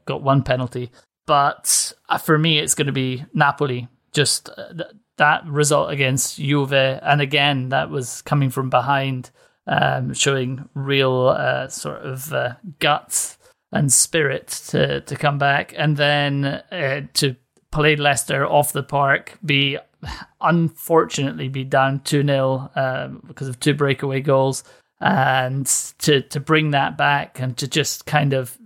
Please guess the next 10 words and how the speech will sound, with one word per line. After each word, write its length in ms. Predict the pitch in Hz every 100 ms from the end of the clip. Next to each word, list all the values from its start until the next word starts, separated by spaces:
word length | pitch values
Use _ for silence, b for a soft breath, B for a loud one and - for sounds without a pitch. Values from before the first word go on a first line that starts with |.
| _
never 400 | 170 147 170 160
look 320 | 147 175 - 147
like 260 | 135 -
they 140 | 165 139
were 460 | 135 131 131 131 - b _ _
gonna 200 | 156 143
give 240 | 135 135
up. 320 | 151 151 - - - _
Uh, 540 | 151 135 131 127 135 123 _ 170 -
yeah, 320 | 165 139 120